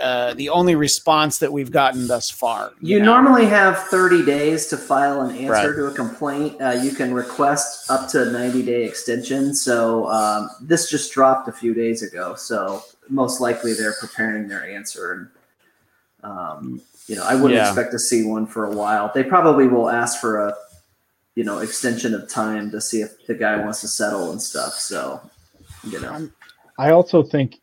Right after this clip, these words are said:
Speaker 3: in the age of, like, commoditizing attention, this guy getting in the news for doing this suit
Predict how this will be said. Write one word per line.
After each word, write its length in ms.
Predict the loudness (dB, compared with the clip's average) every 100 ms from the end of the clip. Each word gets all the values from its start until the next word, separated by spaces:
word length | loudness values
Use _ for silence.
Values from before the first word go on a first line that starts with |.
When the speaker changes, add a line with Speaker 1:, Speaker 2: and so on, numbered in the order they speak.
| -10
Speaker 3:
in 220 | -6 -4
the 100 | -4
age 420 | -2 -2 -2 -4 -6
of, 160 | -4
like, 460 | -2 -2 -4 -8 -20 _ _ -12
commoditizing 1120 | -4 -2 0 0 0 0 0 -2 -2 -4 -6
attention, 640 | -8 -6 -6 -6 -10 -10 -10 -12 -16 -20 -16 -8
this 240 | -8 -6
guy 560 | -4 -4 -4 -4 -6 -8
getting 420 | -6 -6 -6 -8
in 160 | -8
the 60 | -8
news 520 | -8 -6 -6 -8 -10
for 260 | -14 -12 -10
doing 420 | -4 -4 -2 -4
this 160 | -8 -10
suit 460 | -10 -10 -10 -12